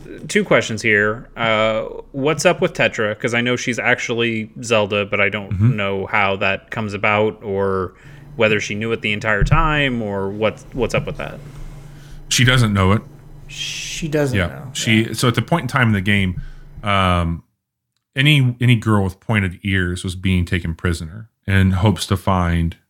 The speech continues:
Speaker 2: the, the goddess.
Speaker 1: Okay.
Speaker 2: Um, the, the, again, the Triforce reestablishes that connection that you are a descendant of the goddess Hylia, and, and that's how that, that comes to, to be for Tetra.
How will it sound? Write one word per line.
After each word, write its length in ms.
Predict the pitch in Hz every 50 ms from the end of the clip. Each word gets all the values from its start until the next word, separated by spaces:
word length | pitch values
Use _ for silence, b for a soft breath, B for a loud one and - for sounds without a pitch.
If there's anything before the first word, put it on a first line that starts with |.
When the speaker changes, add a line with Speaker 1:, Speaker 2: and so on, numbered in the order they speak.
| _ _ _ _
Speaker 2:
the, 680 | 104 95 98 92 90 87 87 85 85 85 85 - - - _ _ _ - 101 98 - -
the 100 | - 95
goddess. 480 | 85 87 82 76 - - - - - - b b b b b b b -
Speaker 1:
Okay. 240 | 104 101 98 - -
Speaker 2:
Um, 520 | 110 104 101 95 95 92 90 90 92 - _ _ _ _ _ _ _ _
the, 520 | - 101 98 95 95 92 92 92 92 95 - -
the, 120 | 104 107 -
again, 320 | 101 92 110 101 92 92 95
the 80 | 98
Triforce 720 | 95 - 117 107 104 - - 104 98 98 92 - - - - - _ _ _ _ _ _ _ _ _ _ _ _ 107
reestablishes 800 | 107 104 95 - - 107 95 98 92 98 90 - 104 92 85
that 180 | 101 95 92 -
connection 460 | - - 92 90 87 - - 98 92
that 180 | 87 85 - 92
you 180 | 95 95 92
are 380 | 90 90 90 90 87 87 90 87
a 80 | 87
descendant 540 | 85 85 - - 117 117 117 120 120 120 - - - -
of 560 | 101 92 92 90 87 87 85 85 - - _ _ _ _ -
the 80 | 98
goddess 500 | 82 92 87 87 87 90 85 - - - _ _ _ _ _ _ -
Hylia, 400 | 117 117 123 120 117 120 120 123 b b b b b b b b b
and, 260 | 98 95 90 90 95 -
and 100 | 95 92
that's 200 | 95 95 - -
how 120 | 98 90 90 85
that, 200 | 87 - - -
that 240 | - 98 92 -
comes 180 | - 92 90 -
to, 120 | - 92 87
to 180 | - - -
be 160 | 90 92 87 80
for 140 | - 82
Tetra. 420 | 80 - 73 73 - - - -